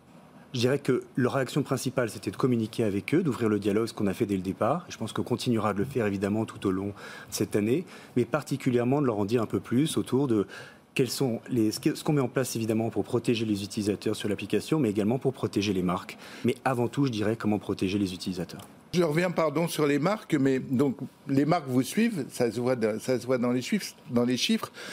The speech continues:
Speaker 2: Qu'est-ce qu'elles viennent chercher particulièrement sur TikTok par rapport aux, aux autres, aux autres plateformes ?
Speaker 1: Alors, je dirais que si on revenait un petit peu flashback, ce qui passait il y a deux ans, les gens venaient chercher principalement des challenges.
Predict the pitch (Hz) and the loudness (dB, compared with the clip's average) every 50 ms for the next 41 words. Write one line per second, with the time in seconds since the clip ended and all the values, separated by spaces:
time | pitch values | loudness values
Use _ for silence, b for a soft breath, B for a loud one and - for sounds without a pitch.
0 | B B B B B 220 214 202 - - 202 180 156 151 180 190 185 180 170 - | B B B B B 0 0 0 2 0 0 2 2 2 2 2 2 2 0 0
1 | - 220 190 - - - 214 220 294 285 - - 165 - - 180 - - 175 156 | 0 0 0 0 -2 0 2 2 0 0 0 -2 -2 0 0 -2 0 2 2 2
2 | 156 156 151 156 185 208 202 - 156 127 - - 147 - - - 185 208 208 - | 2 2 2 2 0 0 0 -2 -4 -4 -4 -6 -6 -4 0 2 2 2 2 -2
3 | - - _ - - 151 127 127 143 - - 185 180 151 143 135 131 - - 131 | -10 -20 _ -2 -2 0 2 0 0 0 0 0 0 2 2 2 2 2 4 2
4 | 131 113 151 151 - - 123 117 113 - 139 123 - 147 143 - - 131 127 120 | 2 4 2 0 0 -2 -6 -4 -2 -2 0 0 0 0 -2 -2 0 0 0 0
5 | - - 120 117 127 127 123 123 B B B B B B B B - 123 117 104 | -2 -6 -8 -6 -6 -6 -8 -8 B B B B B B B B 2 2 4 2
6 | 104 - - - - 127 107 135 135 135 170 196 - - 113 110 - - - - | 0 -2 -6 -8 -6 -2 2 2 2 4 2 0 2 2 0 0 0 0 0 2
7 | 147 135 127 120 110 110 139 127 143 143 127 110 - - - - 127 - - 151 | 2 2 2 2 2 2 2 2 2 2 2 0 -2 -2 0 0 0 0 2 0
8 | 147 123 - 135 131 117 - - - - - 104 - - 127 113 104 98 98 107 | 0 0 0 0 -2 -2 -2 -8 -10 -4 -4 -2 0 0 0 2 2 2 2 2
9 | 104 95 117 123 139 147 131 110 104 117 131 131 123 107 92 - 107 95 - - | 2 2 2 2 2 2 2 2 2 2 0 0 0 0 0 0 -2 0 0 0
10 | 127 - - 117 - - 110 - 104 113 120 113 104 95 - 107 92 90 90 87 | 0 0 -2 -4 -4 -4 -2 0 0 0 2 2 0 0 0 0 -2 -2 -2 -4
11 | - - | -6 -8